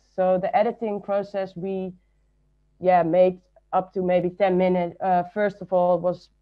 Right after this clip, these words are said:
maybe sixteen hours to produce one video, and now it's only ten minutes. So that made a big difference.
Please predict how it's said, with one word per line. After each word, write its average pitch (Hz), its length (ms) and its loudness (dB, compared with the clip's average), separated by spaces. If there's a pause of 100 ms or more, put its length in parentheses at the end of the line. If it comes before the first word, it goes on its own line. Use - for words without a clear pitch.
maybe 180 300 0
sixteen 208 460 -6
hours 180 380 2
to 185 100 -14
produce 180 340 -4
one 175 160 -2
video, 202 320 -2
and 196 100 -2
now 180 160 0
it's 180 120 -8
only 165 260 -4
ten 170 260 -4
minutes. 160 420 -6
So 170 300 -4
that 175 160 -4
made 180 180 2
a 180 60 -4
big 185 300 -6 (340)
difference. 180 480 -6